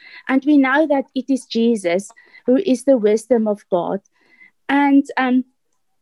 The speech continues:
I just would like to read something I saw this week that, um, Hamilton wrote about a day in the life of Jesus. Um, so that is just to,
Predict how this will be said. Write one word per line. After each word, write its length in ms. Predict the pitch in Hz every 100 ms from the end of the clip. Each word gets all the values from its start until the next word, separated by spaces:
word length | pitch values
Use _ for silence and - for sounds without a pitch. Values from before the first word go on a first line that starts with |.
| - - - _ _ _ -
I 160 | 330
just 220 | 381 453
would 120 | 349 311
like 220 | 320 339
to 100 | 370
read 240 | 285 294 294
something 460 | 339 339 349 311
I 260 | 294 277 277
saw 300 | - 330 311
this 240 | 269 285
week 180 | 233 262
that, 180 | 269 254 -
um, 200 | 277 269
Hamilton 760 | 247 247 285 302 - 240 214 - - _
wrote 340 | 233 262 277 285
about 440 | 226 226 233 247
a 80 | 254
day 460 | 214 220 208 214 208
in 140 | 254 247
the 80 |
life 320 | 247 220 226 262
of 180 | 226
Jesus. 720 | - 208 208 202 165 190 - - - - _ -
Um, 360 | 240 233 226 220 _ _ _ _
so 300 | - 302 294 277
that 240 | 302 349 -
is 180 | 311 -
just 320 | 349 349 -
to, 120 | 320